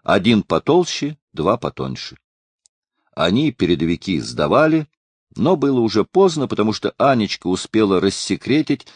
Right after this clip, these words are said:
самое лучшее из написанных ею стихотворений. Осенняя капель вели уйти в деревья, в российские деревни, в сквозную акварель.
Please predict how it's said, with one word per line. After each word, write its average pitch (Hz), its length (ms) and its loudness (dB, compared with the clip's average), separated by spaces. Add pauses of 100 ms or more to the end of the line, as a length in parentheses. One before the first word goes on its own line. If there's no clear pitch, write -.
(100)
самое 160 480 0
лучшее 120 640 2
из 90 240 -4
написанных 110 680 -4
ею 92 220 0
стихотворений. 80 800 -4 (880)
Осенняя 82 680 -2
капель 165 520 0 (380)
вели 98 480 0
уйти 117 460 -2
в 87 100 -8
деревья, 87 640 0 (340)
в 123 140 -12
российские 135 840 -6
деревни, 85 680 0 (240)
в - 120 -18
сквозную 76 880 -6 (160)
акварель. 64 640 -8